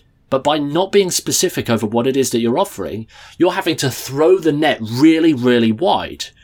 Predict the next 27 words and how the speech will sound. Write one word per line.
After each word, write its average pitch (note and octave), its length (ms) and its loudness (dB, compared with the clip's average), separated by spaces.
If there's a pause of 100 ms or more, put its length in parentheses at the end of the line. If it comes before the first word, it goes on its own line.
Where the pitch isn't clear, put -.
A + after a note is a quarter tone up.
(560)
And C#3 80 -2
when F3 120 2
you G3 100 -2
throw F3 360 0
the F3 120 0
net D3 260 0
wider, C3+ 420 -2
what G#2+ 200 -8
happens A#2+ 500 -4
to A#2+ 100 -8
the A#2 80 -4
size A#2 300 0
of G#2 80 -4
the A2+ 100 -4
holes E3 360 0
in F2+ 100 -2
that D#2 180 -8
net? - 220 -16 (1600)
You - 60 -8
see, C#3+ 140 2
they F3 200 2
grow B2+ 280 0
as G2+ 120 -4
well, A2 300 0
and A2+ 80 0
the A#2 80 0
gigs, A2+ 480 -2